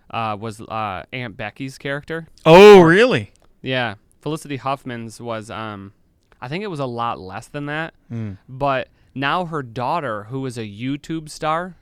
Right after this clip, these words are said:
Speaker 1: and who
Speaker 2: Yeah.
Speaker 1: didn't need college,
Speaker 2: <laughs>
Speaker 1: is losing her sponsors.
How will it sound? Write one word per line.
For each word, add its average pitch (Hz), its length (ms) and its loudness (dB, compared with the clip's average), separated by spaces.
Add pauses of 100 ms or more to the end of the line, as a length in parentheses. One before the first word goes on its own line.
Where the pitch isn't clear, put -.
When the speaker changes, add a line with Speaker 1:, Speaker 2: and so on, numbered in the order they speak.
Speaker 1:
and 120 140 -6
who 117 60 0
Speaker 2:
Yeah. 110 80 -2
Speaker 1:
didn't 131 280 -8
need 131 240 -8
college, 110 560 -8 (160)
Speaker 2:
<laughs> 127 140 -6
Speaker 1:
is 135 220 -6
losing 143 560 -6
her 113 580 -8
sponsors. 131 680 -10